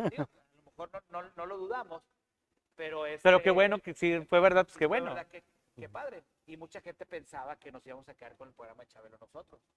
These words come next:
Speaker 1: Pero fue cuando entró la ley esta nueva del, de la comida chatarra para
Speaker 2: Y no, y
Speaker 1: niños.
Speaker 2: no lo decimos nomás de, de dientes pa' afuera, sino que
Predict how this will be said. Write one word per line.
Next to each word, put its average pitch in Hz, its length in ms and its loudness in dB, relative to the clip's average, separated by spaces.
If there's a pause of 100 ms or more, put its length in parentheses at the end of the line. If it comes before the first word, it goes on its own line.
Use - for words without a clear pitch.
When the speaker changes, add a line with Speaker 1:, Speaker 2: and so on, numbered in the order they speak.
(480)
Speaker 1:
Pero 127 140 -16
fue 131 140 -18
cuando 139 200 -18
entró 123 160 -20
la 127 120 -14
ley 127 380 -14
esta 131 240 -20
nueva 123 280 -18
del, 120 140 -18 (200)
de 113 120 -20 (140)
la 117 100 -20
comida 127 300 -20
chatarra - 360 -20
para 139 160 -12
Speaker 2:
Y 170 60 -2
no, 180 140 -2
y - 60 -8
Speaker 1:
niños. 180 120 -2
Speaker 2:
no 185 80 2
lo 226 120 4
decimos 214 340 2
nomás 180 280 2
de, 214 200 2
de 160 200 2
dientes 156 280 -4
pa' 180 80 4
afuera, 185 360 0 (120)
sino 151 320 -6
que - 260 -4